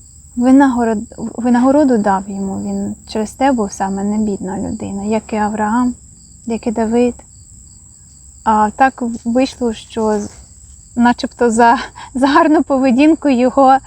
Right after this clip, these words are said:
ну, насварили, зробили щось йому, м, несправедливе. Але це все не так.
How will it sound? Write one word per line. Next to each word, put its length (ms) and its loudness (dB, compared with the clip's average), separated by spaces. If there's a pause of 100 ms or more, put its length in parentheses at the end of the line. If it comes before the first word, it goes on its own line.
(380)
ну, 420 2
насварили, 1120 2
зробили 460 -2
щось 340 -6
йому, 380 0 (480)
м, 540 0
несправедливе. 920 -2
Але 200 -2
це 180 -6
все 240 -2
не 140 2
так. 440 -6